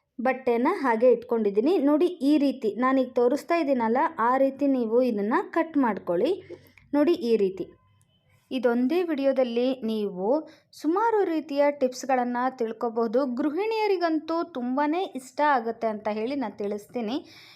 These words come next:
ನೋಡಿ, ಈ ರೀತಿ ನಾವು ಕಟ್ ಮಾಡ್ಕೊಂಡ್ಮೇಲೆ ಮೇಲ್ಗಡೆ ಹೀಗೆ ಮಡಚಿಬಿಟ್ಟು ಇದನ್ನ ಹೊಲಿಗೆ ಹಾಕ್ಕೊಳ್ಬೇಕು. ನೋಡಿ, ಅದಕ್ಕಾಗಿ ಇಲ್ಲಿ ನೋಡಿ, ಈ ಮೇಲ್ಗಡೆ ಈ ರೀತಿ ಮಡಚಿಬಿಟ್ಟು ಸೂಜಿ ದಾರನ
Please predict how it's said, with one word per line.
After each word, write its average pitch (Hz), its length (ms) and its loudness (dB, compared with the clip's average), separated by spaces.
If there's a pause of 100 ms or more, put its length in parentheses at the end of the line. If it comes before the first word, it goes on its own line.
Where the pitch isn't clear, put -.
(140)
ನೋಡಿ, 359 200 4
ಈ 320 320 2
ರೀತಿ 339 300 -2
ನಾವು 294 380 0
ಕಟ್ 262 300 -2
ಮಾಡ್ಕೊಂಡ್ಮೇಲೆ 269 680 0
ಮೇಲ್ಗಡೆ 285 540 2
ಹೀಗೆ 277 480 2
ಮಡಚಿಬಿಟ್ಟು 262 760 -4
ಇದನ್ನ 262 280 -2 (460)
ಹೊಲಿಗೆ 269 360 2
ಹಾಕ್ಕೊಳ್ಬೇಕು. 247 1040 0 (260)
ನೋಡಿ, 349 180 4
ಅದಕ್ಕಾಗಿ 339 640 2
ಇಲ್ಲಿ 302 280 0
ನೋಡಿ, 285 260 2
ಈ 262 220 0
ಮೇಲ್ಗಡೆ 254 500 2
ಈ 233 60 2
ರೀತಿ 226 220 -4
ಮಡಚಿಬಿಟ್ಟು 285 680 -2
ಸೂಜಿ 370 420 -2
ದಾರನ 277 340 2